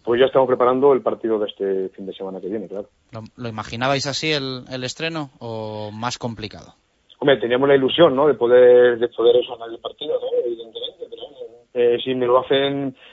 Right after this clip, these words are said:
Speaker 1: eh, si me lo piden o me lo dicen hace, hace tres meses, eh, como que saben que en León contra el Cleva y ganar, digo, bueno, pues sería, sería casi impensable, ¿no? Pero mira, sí, fue mucho más sencillo de lo que nosotros en, en principio podemos imaginar,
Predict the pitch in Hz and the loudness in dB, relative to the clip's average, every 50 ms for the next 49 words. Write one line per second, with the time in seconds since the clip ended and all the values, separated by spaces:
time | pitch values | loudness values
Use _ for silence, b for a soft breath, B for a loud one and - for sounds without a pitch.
0 | B B 131 127 127 127 131 131 131 131 127 131 131 131 131 123 - 123 123 123 | B B 4 6 6 8 8 6 6 6 4 4 4 2 0 0 -2 0 0 0
1 | 120 113 143 147 143 147 135 135 127 127 123 123 120 131 143 139 131 120 127 - | 0 2 0 2 2 2 2 2 0 0 0 0 0 0 0 -2 -2 -4 -4 -4
2 | - - - - - - - - 127 - - - - - - - - - - - | -6 -10 -12 -10 -10 -12 -16 -16 -16 -18 -18 -18 -18 -18 -14 -14 -16 -14 -14 -18
3 | - - - 160 147 123 123 120 - _ - 110 107 - 127 117 - - 143 151 | -14 -8 -8 -8 -8 -8 -12 -12 -12 _ -14 -14 -10 -6 -8 -6 -6 -8 -10 -10
4 | 147 143 - _ - 143 135 135 135 135 139 151 147 131 123 104 117 117 - 123 | -10 -12 -12 _ -2 0 2 2 2 2 4 4 4 4 2 0 -2 -2 2 2
5 | 120 120 - 147 156 143 123 117 113 113 123 139 156 170 175 - _ _ - - | 2 2 4 4 6 6 6 6 4 4 2 2 2 0 0 -4 _ _ -10 -4
6 | 107 107 107 110 110 104 98 98 - 107 98 98 117 113 110 B B B B B | -2 -2 0 -2 -2 -4 -6 -6 -6 -6 -4 -2 -2 -2 -2 B B B B B
7 | B B _ - 104 107 113 107 107 110 107 107 107 104 107 107 107 107 107 110 | B B _ -8 -4 0 0 0 0 0 -4 -6 -8 -8 -6 -6 -4 -4 -4 -4
8 | 110 107 - - 120 - - 123 123 127 135 123 107 - 110 110 - 123 113 110 | -4 -6 -4 -4 -6 -4 -4 -6 -6 -6 -6 -8 -4 -4 -4 -2 0 0 0 0
9 | 107 107 117 - - 101 101 104 113 110 104 107 - - 123 110 107 107 - 120 | 0 -2 -4 -4 -4 -4 -2 -2 0 0 0 -2 -2 -2 -4 -4 -4 -4 -6 -6
10 | 120 117 - 117 110 123 127 - 127 117 - 127 127 131 131 123 113 113 110 110 | -6 -6 -6 -6 -6 -6 -6 -4 -6 -8 -6 -2 0 2 2 2 0 0 -2 -4
11 | 123 - 117 107 - - 170 - - 107 101 104 113 117 113 113 110 107 107 - | -8 -10 -12 -14 -12 -12 -12 -12 -14 -18 -14 -8 -6 -6 -4 -4 -6 -8 -10 -18
12 | - 101 - - 101 98 98 98 | -18 -20 -18 -16 -14 -14 -14 -14